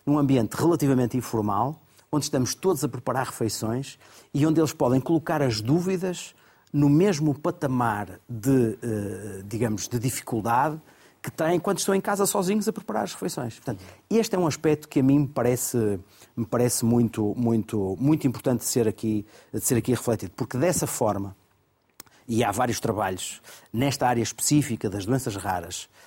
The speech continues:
eh, e, portanto, à, à qual, à qual estou ligado já há, há praticamente duas décadas, eh, que nós não temos absolutamente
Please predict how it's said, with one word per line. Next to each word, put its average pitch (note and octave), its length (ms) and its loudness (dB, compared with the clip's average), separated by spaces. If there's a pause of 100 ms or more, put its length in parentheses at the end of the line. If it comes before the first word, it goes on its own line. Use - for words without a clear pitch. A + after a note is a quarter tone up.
(180)
eh, G#2+ 300 -6
e, - 40 -10
portanto, G#2 380 -4
à, F#2 340 -8
à F2+ 40 -10
qual, G2+ 380 -2
à G2+ 100 -4
qual G2 200 -2
estou F#2+ 420 0
ligado F#2 320 -2
já G2+ 180 -4
há, F2 540 -12 (280)
há G#2+ 60 -14
praticamente G#2+ 500 -4
duas A2+ 220 2
décadas, A#2 600 -2 (440)
eh, C3+ 200 -2
que - 140 -4
nós D3+ 240 2
não D3 100 2
temos C3+ 300 2
absolutamente B2+ 520 -2